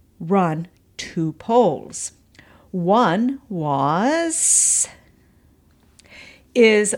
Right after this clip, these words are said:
Lincoln's work a gift to Scottsville?" And this pertains to Lincoln Lewis, who has been working steadfastly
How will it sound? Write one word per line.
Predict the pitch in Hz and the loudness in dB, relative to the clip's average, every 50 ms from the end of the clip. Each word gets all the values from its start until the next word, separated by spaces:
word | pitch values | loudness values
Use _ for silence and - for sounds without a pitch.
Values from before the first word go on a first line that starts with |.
| - | -6
Lincoln's | - 190 202 233 269 269 - 190 185 185 170 175 - 170 | -6 -4 -2 -2 -2 -4 -4 -4 -4 -4 -4 -6 -8 -6
work | 170 185 214 185 151 151 - - - - | -4 -2 0 -2 -2 -4 -8 -12 -10 -6
a | 220 240 240 | -6 -6 -6
gift | - - 143 151 - - | -6 -10 -12 -12 -12 -14
to | - 165 | -12 -10
Scottsville?" | - - - 185 185 190 190 - - - 190 175 156 151 156 - - - | -8 -6 -2 -2 -2 -2 -2 -4 -8 -6 -4 -4 -4 -4 -6 -8 -8 -6
And | 190 175 170 170 | -6 -6 -4 -2
this | 180 269 311 - | -2 -2 -2 -4
pertains | - - 339 349 - - 233 220 214 208 208 214 - - | -8 -12 -14 -14 -12 -10 -8 -6 -6 -6 -8 -10 -12 -12
to | - - 175 165 160 165 | -10 -8 -6 -6 -6 -6
Lincoln | 165 147 165 175 180 233 233 240 | -8 -8 -10 -10 -10 -10 -8 -6
Lewis, | 214 165 156 151 165 208 285 - - - | -6 -4 -4 -4 -4 -4 -4 -6 -8 -8
who | - - 254 254 | -8 -8 -8 -8
has | 254 240 233 208 208 202 - | -6 -6 -6 -6 -8 -8 -8
been | - 185 180 175 170 | -8 -6 -6 -6 -6
working | 160 170 185 202 208 202 - 175 170 175 | -6 -4 -4 -4 -4 -6 -8 -10 -8 -8
steadfastly | - - - - 247 247 240 - - 107 - - - - - - 185 196 247 | -8 -8 -6 -4 -4 -4 -4 -6 -8 -8 -8 -6 -8 -8 -8 -8 -8 -10 -10